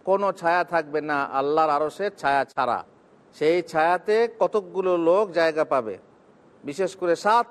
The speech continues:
প্রকার ব্যক্তি সেই আরশের ছায়াতে জায়গা পাবে। তার মধ্যে এক প্রকার ব্যক্তি হলো সেই ব্যক্তি যে এমন গোপনে দান করেছে যে তার ডান হাত যা দান করেছে বাম হাতেও জানতে পারেনি, তাই না?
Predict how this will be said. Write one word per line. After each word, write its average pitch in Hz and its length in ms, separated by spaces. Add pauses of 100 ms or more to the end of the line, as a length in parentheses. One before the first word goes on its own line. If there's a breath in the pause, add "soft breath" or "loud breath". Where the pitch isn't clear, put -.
প্রকার 202 300
ব্যক্তি 180 480
সেই 185 220
আরশের 208 460
ছায়াতে 190 380
জায়গা 160 320
পাবে। 117 380 (340)
তার 151 240
মধ্যে 143 580 (540)
এক 165 180 (120)
প্রকার 156 340
ব্যক্তি 147 420
হলো 147 260
সেই 190 320
ব্যক্তি 226 760 (280)
যে 190 680 (300)
এমন 254 500
গোপনে 226 480
দান 190 380
করেছে 196 680
যে 190 340
তার 185 440
ডান 226 260
হাত 220 380
যা 202 340
দান 254 280
করেছে 269 500
বাম 220 360
হাতেও 202 380
জানতে 220 300
পারেনি, 110 280 (520)
তাই 131 160
না? 151 200